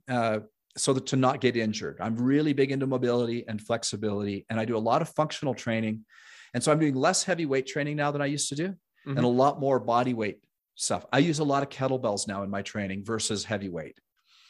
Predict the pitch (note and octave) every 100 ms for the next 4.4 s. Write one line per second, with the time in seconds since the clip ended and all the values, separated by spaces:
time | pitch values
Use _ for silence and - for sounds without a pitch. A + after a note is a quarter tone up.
0 | - - G#2+ F#2 - B2+ B2+ C#3+ B2+ A#2
1 | - _ _ _ _ - _ - - D3
2 | C3+ - C3+ - - C#3 C#3+ D3+ - C#3+
3 | C3 C3 B2 - - A#2+ A2 G#2+ C3+ A#2
4 | A#2+ C3 B2+ B2+